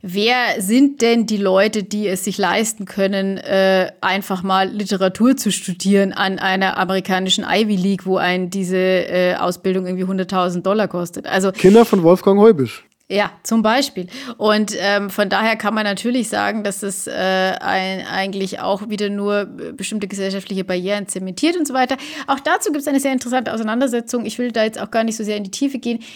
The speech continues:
Speaker 1: Ich fand's aber eigentlich einfach mal irgendwie interessant, dass da wirklich ein junger Mensch im Internet sitzt und sagt,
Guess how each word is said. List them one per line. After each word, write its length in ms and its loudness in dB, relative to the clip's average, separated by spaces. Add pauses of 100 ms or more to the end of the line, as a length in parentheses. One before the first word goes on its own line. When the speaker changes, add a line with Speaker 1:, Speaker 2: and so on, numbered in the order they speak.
Speaker 1:
Ich 160 0
fand's 200 2
aber 240 2
eigentlich 920 -2
einfach 240 -2
mal 160 -6
irgendwie 320 2
interessant, 420 -2
dass 120 -4
da 160 -4
wirklich 320 0
ein 100 -4
junger 240 2
Mensch 340 0
im 140 2
Internet 460 2
sitzt 340 -4
und 160 -4
sagt, 400 -2